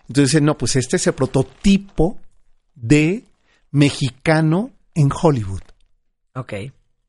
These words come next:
Speaker 1: Y eso se convierte para él fundamental. Ahora, dice en las crónicas de la época,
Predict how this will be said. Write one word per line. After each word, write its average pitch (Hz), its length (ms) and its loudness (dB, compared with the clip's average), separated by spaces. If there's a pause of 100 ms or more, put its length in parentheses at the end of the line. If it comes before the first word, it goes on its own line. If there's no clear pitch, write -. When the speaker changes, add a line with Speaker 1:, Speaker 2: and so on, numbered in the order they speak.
(140)
Speaker 1:
Y 139 200 2
eso 165 240 -2
se 151 180 -4
convierte 143 840 -2
para 113 340 -4
él 127 200 -8 (320)
fundamental. 170 760 2 (440)
Ahora, 180 380 4
dice 208 760 4
en 139 120 4
las 131 180 2
crónicas 151 540 2
de 110 100 0
la 107 120 -2
época, 123 520 -4